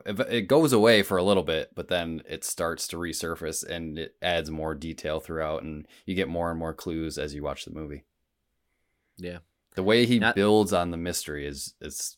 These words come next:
Speaker 1: so well done.
Speaker 2: Not a lot of dialogue. Um, slow
Speaker 1: Mm-hmm.
Speaker 2: shots,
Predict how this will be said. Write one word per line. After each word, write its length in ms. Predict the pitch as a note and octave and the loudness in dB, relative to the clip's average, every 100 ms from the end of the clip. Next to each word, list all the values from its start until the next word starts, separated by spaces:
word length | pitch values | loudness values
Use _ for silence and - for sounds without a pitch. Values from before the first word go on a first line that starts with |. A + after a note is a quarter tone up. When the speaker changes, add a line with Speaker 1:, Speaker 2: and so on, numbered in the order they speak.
| - | -12
Speaker 1:
so 240 | - F2 | -4 -2
well 160 | D2 C#2 | -2 -6
done. 220 | A1 - _ _ _ _ _ _ _ _ _ _ _ | -8 -10 _ _ _ _ _ _ _ _ _ _ _
Speaker 2:
Not 220 | G#2 A2 B2 | -2 0 0
a 40 | |
lot 180 | B2 B2+ | 0 0
of 80 | A#2 | 0
dialogue. 580 | G2 G2 G#2+ A#2 C3+ _ _ _ _ _ _ - | 2 2 0 -4 -8 _ _ _ _ _ _ -12
Um, 460 | F#2 F#2 F2 F2+ F#2+ _ | -10 -8 -10 -14 -18 _
slow 680 | - - G2 G2 G2+ G#2+ A2 _ _ | -12 -8 -6 -4 -4 -6 -12 _ _
Speaker 1:
Mm-hmm. 100 | - G#2+ | -10 -2
Speaker 2:
shots, 580 | G#2+ - - - - | -2 -4 -12 -16 -16